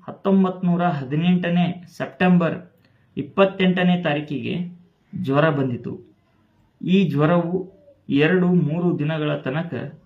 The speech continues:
ಕಾಡಿತು. ನಂತರ ಬಾಬಾ ಅವರು ಆಹಾರವನ್ನು ತ್ಯಜಿಸಿ ಬರಬರುತ್ತಾ ಕೃಶರಾದರು. ಮುಂದೆ ಹದಿನೇಳನೇ ದಿನ, ಅಂದರೆ ಹತ್ತೊಂಬತ್ತು ನೂರ ಹದಿನೆಂಟನೇ ಅಕ್ಟೋಬರ್ ಹದಿನೈದನೇ ತಾರೀಕಿನ ದಿನ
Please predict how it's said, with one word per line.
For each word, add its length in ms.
ಕಾಡಿತು. 580
ನಂತರ 360
ಬಾಬಾ 280
ಅವರು 560
ಆಹಾರವನ್ನು 680
ತ್ಯಜಿಸಿ 600
ಬರಬರುತ್ತಾ 960
ಕೃಶರಾದರು. 960
ಮುಂದೆ 520
ಹದಿನೇಳನೇ 1040
ದಿನ, 140
ಅಂದರೆ 360
ಹತ್ತೊಂಬತ್ತು 720
ನೂರ 140
ಹದಿನೆಂಟನೇ 1000
ಅಕ್ಟೋಬರ್ 760
ಹದಿನೈದನೇ 640
ತಾರೀಕಿನ 640
ದಿನ 200